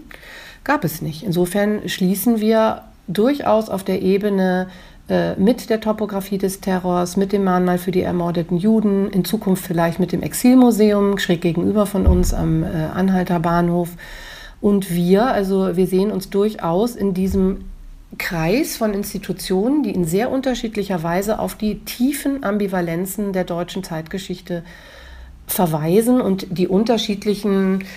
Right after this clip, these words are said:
Aspekte, die dazugehören, ähm, äh, eben ausleuchten. Und, äh, da, denke ich, können wir ganz selbstbewusst sagen, und so sind wir ja auch gegründet worden, dass wir da eben jetzt, äh,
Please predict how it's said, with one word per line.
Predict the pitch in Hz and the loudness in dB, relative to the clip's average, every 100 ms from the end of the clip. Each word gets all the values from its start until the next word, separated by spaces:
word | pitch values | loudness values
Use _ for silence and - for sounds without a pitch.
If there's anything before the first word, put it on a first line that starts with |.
| - | -4
Aspekte, | 185 165 - 196 196 - | -4 -4 0 -2 0 -2
die | 214 | 0
dazugehören, | 196 - - 247 247 233 214 202 202 202 202 208 | 0 0 0 0 2 2 2 0 0 0 0 -2
ähm, | - 185 185 185 180 185 | -2 0 2 2 0 -2
äh, | 180 185 | -2 -2
eben | 190 190 226 | 0 0 2
ausleuchten. | 247 285 - 160 170 165 156 - 180 196 | 2 2 0 -6 -6 -6 -6 -10 -6 -4
Und, | 175 180 | -4 -2
äh, | - 190 | -2 -2
da, | 180 160 240 254 - | -2 -2 -4 -6 -10
denke | 214 202 196 | -6 -4 -4
ich, | 233 | -4
können | - 233 | -4 -2
wir | 240 | -2
ganz | 233 220 247 - - | 0 -2 -2 -10 -4
selbstbewusst | 214 214 - 214 233 - | -2 -2 -6 -4 -4 0
sagen, | 208 214 | 0 0
und | 226 | 0
so | 220 | 0
sind | 214 226 | 0 0
wir | 220 | 0
ja | |
auch | 190 | -2
gegründet | 196 214 202 214 196 | -4 -2 2 2 2
worden, | 190 175 180 | -2 -4 -4
dass | 180 - | -6 -8
wir | |
da | 180 175 | -8 -6
eben | 170 185 190 | -4 -4 -4
jetzt, | 190 190 - - | -6 -8 -12 -8
äh, | 190 180 | -6 -6